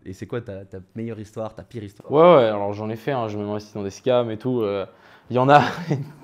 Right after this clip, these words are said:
Speaker 2: bonne, euh, bonne liste, mais, euh, moi, le pire truc qui m'est arrivé par rapport au shitcoin, c'est, c'est même pas en fait un shitcoin. Genre, le principe était vraiment bien, et moi, je me suis dit, mais putain, il est bien ce coin. Du coup, j'ai investi dix K dessus, il y avait une bonne liquidité et tout.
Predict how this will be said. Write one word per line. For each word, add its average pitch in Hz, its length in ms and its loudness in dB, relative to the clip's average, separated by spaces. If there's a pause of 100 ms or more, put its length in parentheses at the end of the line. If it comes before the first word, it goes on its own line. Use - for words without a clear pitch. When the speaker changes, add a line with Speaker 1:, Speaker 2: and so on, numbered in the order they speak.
(200)
Speaker 2:
bonne, 160 260 2
euh, 135 120 -4 (420)
bonne 147 240 2
liste, 185 280 -4
mais, 123 200 2
euh, 120 320 4 (340)
moi, 156 100 8
le 160 120 6
pire 165 180 0
truc 160 140 -6
qui - 80 -6
m'est 151 80 2
arrivé 135 260 2
par 120 140 0
rapport 113 220 -2
au 117 80 2
shitcoin, 143 340 -4
c'est, 104 300 -6
c'est 120 180 -8
même 180 160 -2
pas 247 80 0
en 196 80 -4
fait 175 160 -2
un 120 80 -4
shitcoin. 127 360 -4
Genre, 101 160 -6
le 113 320 -6
principe 131 460 -10
était 117 160 -4
vraiment 135 380 2
bien, 120 240 -6 (420)
et 120 80 -6
moi, 160 160 4
je 131 60 0
me 110 40 -6
suis 135 180 -8
dit, 156 40 0
mais 98 140 -8 (340)
putain, 147 260 -14 (300)
il 135 80 -12
est 143 60 -4
bien 254 200 -4
ce - 120 -12
coin. 131 240 2
Du - 440 -16
coup, 185 80 0
j'ai 156 100 0
investi 117 320 -2
dix 123 160 -6
K 127 100 -2 (440)
dessus, 110 240 -8
il 131 80 -2
y 104 60 -2
avait 101 100 -4
une 101 100 -8
bonne 117 140 -2
liquidité 117 480 -6
et 123 80 -4
tout. 170 160 -12